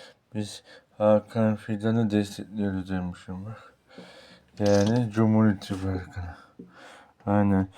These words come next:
Yani Türk İslam Birliği'ni. Bravo kedi, aferin. İmamoğlu denen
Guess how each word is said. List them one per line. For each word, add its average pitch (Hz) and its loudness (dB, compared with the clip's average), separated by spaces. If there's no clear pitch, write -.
Yani 107 2
Türk 107 -8
İslam 110 2
Birliği'ni. 95 -2
Bravo 104 2
kedi, 95 -6
aferin. 98 -2
İmamoğlu 107 4
denen 104 4